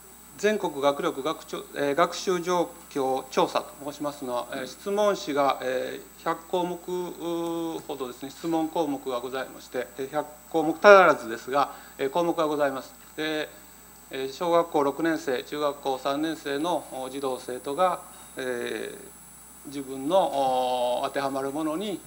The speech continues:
えー、丸をして、それを全、えー、文科省の方が、えー、集計をしまして、その結果が学校の方に届くという形になっております。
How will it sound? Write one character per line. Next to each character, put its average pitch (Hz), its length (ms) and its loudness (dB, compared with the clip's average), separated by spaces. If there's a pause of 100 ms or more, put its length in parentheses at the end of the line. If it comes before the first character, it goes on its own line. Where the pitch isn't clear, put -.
(100)
え 117 120 -10
ー、 113 40 -10
丸 127 240 -6
を 127 80 -6
し - 100 -12
て、 151 200 -2
そ - 160 -10
れ 160 80 -6
を 180 400 0 (100)
全、 147 200 -4
え - 40 -4
ー、 - 20 -10 (1500)
文 143 160 -4
科 156 120 0
省 151 120 -2
の 143 80 0
方 202 220 2
が、 214 380 4
え 123 180 -8
ー、 - 1400 -12
集 143 200 -4
計 139 100 -4
を 131 80 0
し 185 140 -8
ま 190 100 4
し 190 60 -6
て、 170 120 -2
そ 175 120 -2
の 165 80 0
結 151 200 -8
果 233 140 -4
が 214 60 -2
学 147 220 0
校 135 100 -4
の 123 100 -6
方 175 160 -4
に 208 240 -6
届 123 320 -10
く - 60 -12
と - 140 -14 (180)
い 135 60 -10
う 127 120 -8
形 127 320 -12
に 170 100 -8
な 127 100 -6
っ - 40 -10
て - 80 -14
お 101 40 -12
り 101 60 -14
ま 101 120 -20
す。 - 80 -20